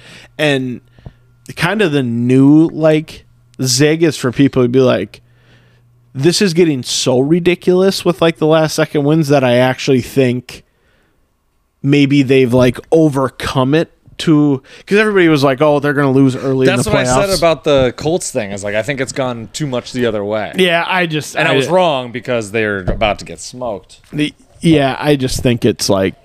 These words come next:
Speaker 1: they're still gonna lose in the playoffs.
Speaker 2: Well, well, I mean, most teams do, but let's look at who are they, like, scheduled to play wild card wise.
Speaker 1: Uh,
Speaker 2: It's, like, Dallas? No.
Speaker 1: No, no.
Speaker 2: They'll play, like, the,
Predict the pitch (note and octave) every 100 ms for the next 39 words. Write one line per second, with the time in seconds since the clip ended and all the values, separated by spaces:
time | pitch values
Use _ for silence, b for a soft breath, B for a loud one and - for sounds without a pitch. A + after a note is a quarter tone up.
0 | _ - D#3 B2+ - - - B2 A#2+ G#2+
1 | G#2+ F#2+ A2+ G2 - D#2+ F2 D#2 - -
2 | - - - D#3 B2+ C3+ - C#3 C3 F#3
3 | F3+ C#3 A#2+ A2 A#2 A2 - A#2+ G2+ -
4 | A#2 G2+ A#2 B2 D#3 - E3+ E3 D3+ C#3
5 | B2 - _ _ _ _ - _ _ _
6 | _ - - - - F3+ G3 F#3 E3+ D#3
7 | C#3+ C3 A2+ - - B2+ A#2+ B2+ A2 -
8 | - A#2 A2 G2+ F#2+ G2 G2+ G2 - F#2+
9 | F2+ E2+ E2+ E2 E2 D#2+ D#2 - - b
10 | b b b b b b b b b _
11 | B2+ B2+ A#2 B2 A#2 A2 G2 F#2+ F#2+ G2
12 | A#2 E3 - - - _ _ _ _ B2
13 | A2+ D3 C#3 B2 A#2+ A#2+ - A2 G#2 A#2+
14 | - B2+ A2+ G#2 F#2+ G#2+ G2 F#2 F2+